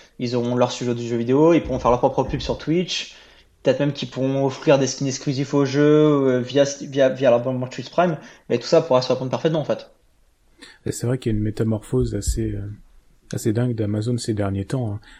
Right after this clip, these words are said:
Speaker 2: Métamorphose qui finalement, euh, répond à, à un de leurs premiers slogans, hein, c'était Amazon avec vous, euh, enfin, c'était, euh, de,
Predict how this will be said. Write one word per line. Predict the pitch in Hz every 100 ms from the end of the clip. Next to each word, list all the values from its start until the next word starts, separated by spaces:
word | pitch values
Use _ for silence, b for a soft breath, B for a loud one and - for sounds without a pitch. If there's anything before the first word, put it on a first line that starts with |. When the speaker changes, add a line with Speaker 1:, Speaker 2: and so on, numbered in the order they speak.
| b - - -
Speaker 2:
Métamorphose | 127 135 139 - 175
qui | -
finalement, | 131 127 117 143 143
euh, | 120
répond | 104 113 - 135 113
à, | 107 104
à | -
un | 110
de |
leurs | 107 107
premiers | - 110 113
slogans, | - 117 120 127
hein, | 110
c'était | 107 107 113 107
Amazon | - 107 107 123
avec | 110 104
vous, | 107 107 117
euh, | 110 101 107 b b b b
enfin, | - 107
c'était, | - 110 117
euh, | 110 107
de, | 110 107